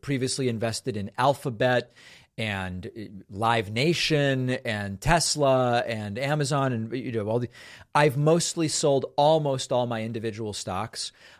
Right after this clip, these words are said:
But the truth is, like, even through index funds, I am invested in little pieces of companies that I don't directly, uh,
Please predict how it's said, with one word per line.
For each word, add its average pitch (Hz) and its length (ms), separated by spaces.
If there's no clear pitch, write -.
But 131 340
the 160 80
truth 254 340
is, 147 220
like, 135 280
even 196 300
through 151 260
index 147 500
funds, 98 440
I 147 160
am 185 220
invested 143 580
in 113 120
little 127 300
pieces 127 540
of 101 140
companies 120 540
that 110 140
I 104 120
don't 113 320
directly, 120 840
uh, 113 100